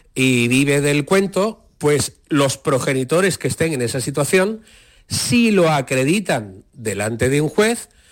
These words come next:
siempre podrán solicitar la extinción de la pensión alimenticia o, en caso, o en otro caso, podrá decir, "Mire usted, si esta señora mantiene esta situación en el plazo de un año, pues temporalice, señor juez,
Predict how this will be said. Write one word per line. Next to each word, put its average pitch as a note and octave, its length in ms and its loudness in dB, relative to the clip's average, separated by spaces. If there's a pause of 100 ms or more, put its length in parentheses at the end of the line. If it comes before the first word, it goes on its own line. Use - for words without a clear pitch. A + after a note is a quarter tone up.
(120)
siempre F#3 520 0
podrán A#2 360 -2
solicitar E3+ 580 -2
la D#3 200 2
extinción D#3 680 -2
de G3+ 80 0
la D3+ 100 0
pensión D#3+ 380 -2
alimenticia F3+ 640 0 (480)
o, G#3+ 500 0
en B2+ 180 -4
caso, F3+ 600 -2 (100)
o A2+ 160 -4
en B2 80 -2
otro F3 300 0
caso, A3 500 -2 (280)
podrá D#3+ 240 2
decir, D3+ 300 0
"Mire G#3+ 180 0
usted, C3+ 340 0 (240)
si D#3+ 240 0
esta G3 240 0
señora F#3+ 640 0
mantiene D#3+ 600 0
esta G#3 180 0
situación F#3 460 -2
en C#3 60 0
el C3 120 2
plazo F3 300 2
de G3 100 4
un G3+ 60 0
año, A#3 320 0 (300)
pues C#3 260 0 (220)
temporalice, D#3+ 880 0
señor B2 340 -2
juez, E3 320 0